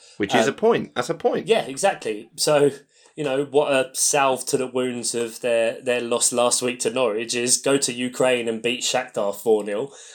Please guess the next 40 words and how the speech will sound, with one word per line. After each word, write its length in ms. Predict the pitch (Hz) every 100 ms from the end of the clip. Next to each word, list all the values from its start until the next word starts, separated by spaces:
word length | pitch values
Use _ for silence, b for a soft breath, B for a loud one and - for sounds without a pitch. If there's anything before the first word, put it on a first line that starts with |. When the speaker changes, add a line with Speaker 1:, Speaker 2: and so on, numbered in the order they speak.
| B
Speaker 2:
and 100 | 123
then 220 | 143 135
Speaker 1:
<laughs> 0 |
Speaker 2:
come 260 | 151 151 143
back 320 | - 165 -
to, 260 | - 139 - B B 156
come 180 | 160 143
back 120 | 147
Speaker 1:
Yeah. 100 | -
Speaker 2:
to 100 | 147
the 120 | 135
Etihad 460 | 135 135 120 127 123
at 100 | 135
the 100 | 123
weekend, 560 | 131 139 - 113 127
and 80 | 139
people 240 | 135 131 127
think, 300 | 139 123 - B B
"Oh, 260 | 131 120 127
maybe 260 | 123 131 127
they're 160 | 127
a 40 | 123
bit 220 | 131 -
tired. 480 | - 131 117 123 127
Ukraine's 480 | 113 127 127 123
a 40 | 120
long 220 | 127 127
way." 360 | 135 127 123 -
<laughs> 20 |
Nah, 300 | 131 175 147
fuck 260 | - 165 139
that. 300 | 127 147 -
<laughs> 520 | 214 165 208 202 196
Five 400 | - 160 175 -
nil 220 | 165 165
in 80 | 156
the 60 | 143
first 280 | - 156 156
eighteen 440 | 147 143 151 143
minutes 480 | 156 135 117 - -